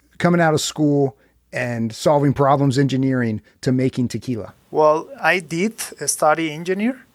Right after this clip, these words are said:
Speaker 2: And the reason I studied engineer is because my dad is engineer as well. And
Speaker 1: Okay.
Speaker 2: one of the business of my dad was to build deep wells to extract spring water for farming,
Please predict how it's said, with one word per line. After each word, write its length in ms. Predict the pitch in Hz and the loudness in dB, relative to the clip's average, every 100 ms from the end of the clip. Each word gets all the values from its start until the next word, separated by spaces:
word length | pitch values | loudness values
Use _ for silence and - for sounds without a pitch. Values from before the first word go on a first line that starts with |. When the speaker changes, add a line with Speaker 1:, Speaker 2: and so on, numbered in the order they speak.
| _ | _
Speaker 2:
And 180 | - 147 | -10 -6
the 60 | 147 | -4
reason 400 | 147 190 - 208 | -2 0 0 2
I 100 | 196 | 2
studied 420 | 190 - 175 175 | 2 0 0 0
engineer 460 | 156 156 156 151 143 | -6 -8 -8 -8 -8
is 120 | 143 | -8
because 340 | 147 - 131 | -8 -8 -8
my 140 | 123 117 | -8 -8
dad 300 | 113 131 147 | 0 0 2
is 160 | 151 | -2
engineer 440 | 160 160 151 143 139 | -4 -6 -8 -8 -8
as 160 | 135 | -6
well. 340 | - 151 170 220 _ _ _ | 0 2 2 0 _ _ _
And 100 | - | -8
Speaker 1:
Okay. 80 | 131 | 2
Speaker 2:
one 140 | 147 165 | 2 4
of 100 | 165 | 0
the 80 | |
business 420 | 139 151 175 185 175 | 0 0 0 0 0
of 140 | 156 | 0
my 160 | 151 131 | -2 -2
dad 300 | 139 156 151 | 2 2 0
was 300 | 147 143 - | -4 -2 -6
to 300 | - 151 143 | -10 -12 -10
build 480 | 127 147 147 147 127 | -6 -4 -4 -6 -2
deep 220 | 156 151 | 0 0
wells 540 | 139 135 170 - - - | -2 0 0 -2 -10 -12
to 80 | 147 | -10
extract 500 | 123 - 139 135 139 | -10 -2 0 0 -4
spring 300 | - 143 135 | -8 -10 -2
water 320 | 127 151 226 _ | 0 0 -4 _
for 240 | - 139 | -8 -8
farming, 580 | 123 143 143 160 220 226 | 0 2 4 2 0 -2